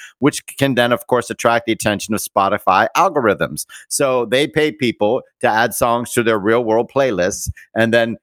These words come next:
they can go to, you can go to Spotify and say, "Hey, look, people are adding my song. Maybe I can," you know. So you're buying an audience, just like people have been doing since, you know, payola and the days of radio began.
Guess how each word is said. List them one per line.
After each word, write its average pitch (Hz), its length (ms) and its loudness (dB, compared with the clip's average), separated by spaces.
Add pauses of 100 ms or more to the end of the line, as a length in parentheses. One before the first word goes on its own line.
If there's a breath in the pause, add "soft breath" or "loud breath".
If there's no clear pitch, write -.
(140)
they 123 100 2
can 110 100 -6
go 110 80 2
to, 107 80 0
you 113 160 0
can 113 80 -2
go 110 80 4
to 101 80 2
Spotify 131 480 -2
and 107 100 -2
say, 117 120 2
"Hey, 151 260 2
look, 165 240 -2
people 160 300 -4
are 139 40 2
adding 143 220 0
my 156 120 0
song. 175 420 -2
Maybe 127 260 0
I 143 80 0
can," 143 200 -4
you 143 80 0
know. 95 120 0 (200 soft breath)
So - 120 -2
you're 131 160 0
buying 123 460 0
an 123 80 0
audience, 98 440 0
just 120 160 0
like 113 140 0
people 117 160 2
have 104 80 0
been 104 160 -2
doing 107 280 0
since, - 340 -4 (160)
you 113 100 2
know, 101 140 2
payola 110 680 0
and 92 120 -4
the 90 80 -2
days 117 420 0
of 113 80 0
radio 107 640 0
began. 101 600 0